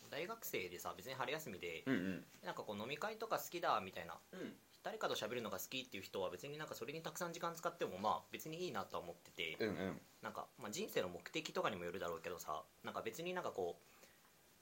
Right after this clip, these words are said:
Speaker 1: 生産性が高い人間になりたいと思ってなければ、
Speaker 2: うん。
Speaker 1: 別になんか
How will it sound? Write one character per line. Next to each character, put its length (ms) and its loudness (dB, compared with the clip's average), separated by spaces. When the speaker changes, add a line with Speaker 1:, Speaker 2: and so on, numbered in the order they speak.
Speaker 1:
生 240 0
産 220 -2
性 160 6
が 100 8
高 240 2
い 80 4
人 220 0
間 120 6
に 100 0
な 120 4
り 100 2
た 120 8
い 100 4
と 140 -4
思 160 0
っ 40 -10
て 80 -8
な 100 0
け 100 -2
れ 80 2
ば、 240 -4
Speaker 2:
う 40 -4
ん。 120 0
Speaker 1:
別 80 -8
に 60 -6
な 40 -2
ん 40 0
か 60 -2